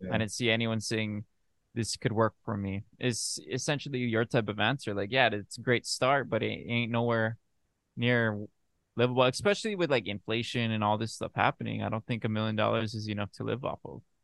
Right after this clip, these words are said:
Speaker 1: Now, the question, right? If you were just to take that million dollars and invest it into something that pays you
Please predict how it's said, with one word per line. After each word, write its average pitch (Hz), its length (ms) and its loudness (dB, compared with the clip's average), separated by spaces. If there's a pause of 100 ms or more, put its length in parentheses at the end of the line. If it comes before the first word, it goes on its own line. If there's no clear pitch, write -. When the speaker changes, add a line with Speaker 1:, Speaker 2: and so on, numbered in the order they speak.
(400)
Speaker 1:
Now, 104 640 12 (160)
the - 60 0
question, 95 840 10 (200)
right? 98 400 10 (300)
If 110 220 8
you 107 100 12
were 107 120 12
just 98 280 4
to 95 100 4
take - 340 8
that 82 180 6
million 95 280 8
dollars 90 440 6
and 87 120 2
invest 85 540 4
it - 180 0 (120)
into 90 320 0
something 85 420 2
that 73 160 0
pays 92 420 6
you 85 360 2